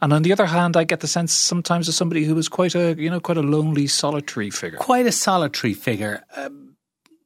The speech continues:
Speaker 2: Enda Kenny, uh, speaking in tribute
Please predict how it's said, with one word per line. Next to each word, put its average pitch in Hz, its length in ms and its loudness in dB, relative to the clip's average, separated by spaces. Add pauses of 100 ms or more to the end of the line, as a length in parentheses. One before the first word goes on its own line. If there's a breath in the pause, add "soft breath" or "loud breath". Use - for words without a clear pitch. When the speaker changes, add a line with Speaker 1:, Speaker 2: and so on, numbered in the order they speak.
(180)
Speaker 2:
Enda 214 320 0
Kenny, 117 540 -2 (260)
uh, 92 420 -10 (600)
speaking 135 460 -2
in 113 100 2
tribute 120 480 -2